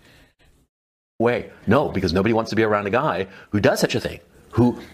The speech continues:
publicly shows somebody to be totally wrong. Nobody likes that. And so I kept my mouth shut. And believe me, I know how hard it was. It was incredibly difficult, but it had to be done.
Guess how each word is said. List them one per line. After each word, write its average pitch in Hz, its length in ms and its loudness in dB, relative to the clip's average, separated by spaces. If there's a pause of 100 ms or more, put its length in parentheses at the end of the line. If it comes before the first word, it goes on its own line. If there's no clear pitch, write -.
(160)
publicly 160 760 2 (300)
shows 156 400 0
somebody 135 340 0
to 131 100 0
be 104 300 0
totally 107 360 0
wrong. 113 380 0
Nobody 170 440 2
likes 170 280 0
that. - 220 -6 (760)
And 85 120 0
so 80 140 2
I 82 60 0
kept - 160 0
my 95 120 4
mouth 95 220 0
shut. - 320 0 (100)
And - 140 -6 (160)
believe 123 460 2
me, 98 180 2
I 101 140 0
know 107 160 0
how 110 120 -2
hard 117 200 -2
it - 60 0
was. 143 300 0
It 98 120 -2
was 107 180 0
incredibly 180 720 0
difficult, 185 560 0
but - 220 -2
it 113 100 -2
had 107 260 -2
to 160 60 -2
be 87 220 -2
done. 185 380 0